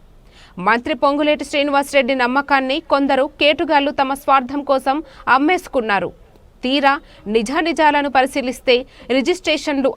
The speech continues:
అన్నీ సక్రమమని తేలింది. కేవలం వెంచర్ భాగస్వాముల మధ్య తలెత్తిన విభేదాలకు అన్నం పుణ్యమెరుగని సబ్ రిజిస్టర్ను బలిపశువును చేయించారు. అర్ధరాత్రి జరిగిన రిజిస్ట్రేషన్లు సక్రమమా అక్రమమా అనే విషయాన్ని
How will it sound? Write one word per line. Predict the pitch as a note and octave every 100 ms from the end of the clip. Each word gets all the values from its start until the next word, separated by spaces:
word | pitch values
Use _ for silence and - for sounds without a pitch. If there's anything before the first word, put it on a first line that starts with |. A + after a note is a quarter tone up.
| -
అన్నీ | B3+ C#4+ D4+
సక్రమమని | - B3+ C#4+ C4+ B3+ A#3 B3
తేలింది. | C4+ A3 G#3+ G3 -
కేవలం | D#4+ F4 G4+ G4+ D4+
వెంచర్ | D4+ D#4 F4+
భాగస్వాముల | C#4+ C4+ C#4 E4 - C#4+ C#4+ C#4
మధ్య | B3 B3 C#4+ B3 C#4 -
తలెత్తిన | B3+ B3+ C4+
విభేదాలకు | A#3+ A3+ B3 B3+ C4 A#3+ A#3 A#3 D#4+ - - -
అన్నం | A3 C4+ E4 E4+
పుణ్యమెరుగని | E4+ D4+ D#4 D4 D4 C#4 C4+ D#4+
సబ్ | D#4 C4
రిజిస్టర్ను | C#4+ C4+ C4+ - C4 B3 B3 - - - G3
బలిపశువును | A#3+ C#4+ G4 F#4+ F#4+ E4
చేయించారు. | D#4+ D4 C4 A#3+ G3+ E3 - - - - -
అర్ధరాత్రి | G3 G#3+ D#4+ F4 F#4
జరిగిన | C#4 D#4 D4+ D4+
రిజిస్ట్రేషన్లు | D4+ C4+ D4 - C#4 C4+ C#4+ B3+ C4+ E4+ - -
సక్రమమా | - C4+ B3+ D#4 C#4+ C4 C4+ D4+ -
అక్రమమా | A#3+ B3 F4 E4 D#4 D4+
అనే | - C4+ C4
విషయాన్ని | C4 D#4 D4+ C#4 C4+